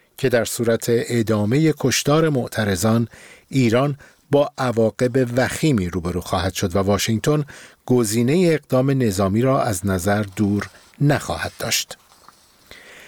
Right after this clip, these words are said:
اتحادیهٔ اروپا از آمادگی خود برای اعمال فشارهای اقتصادی و سیاسی بیشتر بر تهران خبر داد. رئیس کمیسیون اروپا روز پنجشنبه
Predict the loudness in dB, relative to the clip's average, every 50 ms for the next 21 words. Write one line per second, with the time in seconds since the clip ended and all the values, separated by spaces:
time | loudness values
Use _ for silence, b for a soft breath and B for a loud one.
0 | B B B B B 0 0 0 2 0 2 2 2 2 2 4 4 4 2 0
1 | 0 0 0 2 2 2 0 -2 -2 0 0 0 0 0 0 -2 0 2 0 0
2 | 2 0 -2 -2 _ -2 0 2 2 0 0 0 0 0 2 2 2 2 2 2
3 | 2 0 -2 0 0 0 0 2 2 2 2 2 0 -2 -4 -2 -2 0 0 0
4 | 0 2 2 2 2 2 2 2 2 2 0 0 0 -2 -2 -2 -4 -4 -2 -2
5 | -2 -2 0 0 0 0 0 -2 B B B B B B B _ 0 0 0 0
6 | -2 _ -2 0 0 2 0 0 0 -2 -6 -8 -8 -8 -8 -8 -10 -14 -14 _
7 | B B B B B B B B 0 2 2 2 0 -2 -4 -2 -2 -2 -2 0
8 | -2 0 0 0 2 2 2 2 2 -2 -2 0 0 2 2 2 2 0 0 0
9 | 0 -2 _ -4 -2 -2 0 0 -2 -2 -2 -2 -2 0 0 0 0